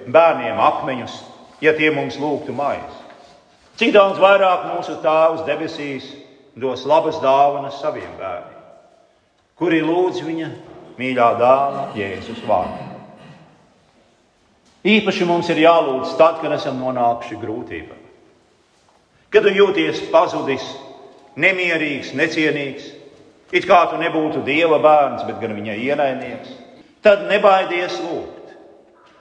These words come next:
Protams, tu neesi cienīgs lūgt, bet tu raugies uz Kristus cienīgumu. Viņa cienīgums ir tavs.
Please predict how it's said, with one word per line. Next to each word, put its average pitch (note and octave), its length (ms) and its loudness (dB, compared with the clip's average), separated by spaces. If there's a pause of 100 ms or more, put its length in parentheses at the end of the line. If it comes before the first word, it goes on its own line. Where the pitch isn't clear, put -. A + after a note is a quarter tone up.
(220)
Protams, G3+ 400 2
tu F#3 160 -6
neesi F3+ 400 -4
cienīgs B2 560 -8
lūgt, A2 460 -12 (640)
bet G3+ 160 2
tu G3+ 80 6
raugies G3+ 480 2
uz F#3+ 200 -4
Kristus E3 440 -6
cienīgumu. G2 560 -10 (580)
Viņa F#3 380 0
cienīgums E3+ 640 -2
ir - 160 -10
tavs. - 400 0